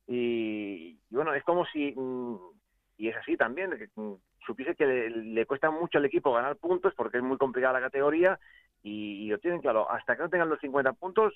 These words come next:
no quieren hablar de otra cosa que no sea la permanencia. A partir de ahí, imagino que, que algo tendrán que decir, porque la afición está ilusionada y la afición sí sueña con, eh, la promoción, eh, de ascenso a primera y con el ascenso. Pero de momento,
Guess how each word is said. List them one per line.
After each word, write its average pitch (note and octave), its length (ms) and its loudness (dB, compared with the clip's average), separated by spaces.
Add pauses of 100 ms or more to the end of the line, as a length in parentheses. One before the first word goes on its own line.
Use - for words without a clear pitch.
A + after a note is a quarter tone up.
(120)
no D#3 380 0
quieren C#3+ 180 0
hablar B2+ 200 0
de B2+ 120 0
otra C3+ 160 2
cosa A#2 200 -4 (160)
que A2 200 2
no B2+ 80 0
sea A#2+ 140 2
la A2 60 4
permanencia. D3 680 0
A G2 140 -2
partir G2 260 -4
de A#2 80 4
ahí, A2+ 140 0
imagino B2 500 0
que, F#2+ 480 0 (260)
que F2+ 140 -6
algo G#2 220 0
tendrán A#2 260 0
que G2 80 -8
decir, A#2+ 260 0
porque G#2 180 -2
la F#2 60 2
afición G#2+ 300 -2
está G#2+ 140 2
ilusionada C3+ 580 0 (260)
y F#2 60 -14
la F#2 80 -4
afición B2 320 -2
sí C3+ 160 -8
sueña A2+ 380 0
con, G#2 320 0
eh, G2 380 -2 (460)
la G#2 160 0
promoción, A2 500 0
eh, G#2 200 0
de G2 80 2
ascenso G2+ 260 -2
a G2 60 0
primera A2 260 2
y C#3+ 60 -2
con G#2+ 160 -2
el F#2+ 120 0
ascenso. G#2 520 0
Pero G2 240 2
de G#2+ 100 0
momento, D3 520 2